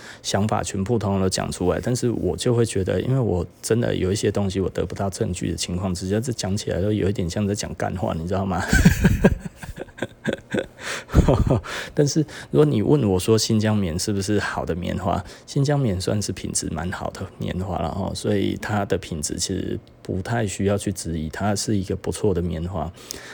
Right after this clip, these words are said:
那棉花的种植其实它就需要像，呃，那个新疆这个区域吼，它其实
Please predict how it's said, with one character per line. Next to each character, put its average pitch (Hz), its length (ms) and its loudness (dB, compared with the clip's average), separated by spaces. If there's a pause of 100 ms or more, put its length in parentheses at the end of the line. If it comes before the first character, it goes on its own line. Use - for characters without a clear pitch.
(140)
那 - 80 0
棉 113 260 2
花 117 240 2
的 107 120 4
种 113 280 0
植 80 200 -4
其 95 200 -2
实 90 80 2
它 95 180 -2
就 98 120 -2
需 90 260 -4
要 92 160 0
像， 92 260 -4 (460)
呃， 80 380 -2
那 92 160 0
个 78 720 -2
新 - 440 -6
疆 120 220 -2
这 113 160 2
个 95 180 0
区 - 240 -4
域 98 280 -2
吼， - 260 -10
它 - 140 -6
其 - 180 0
实 107 180 2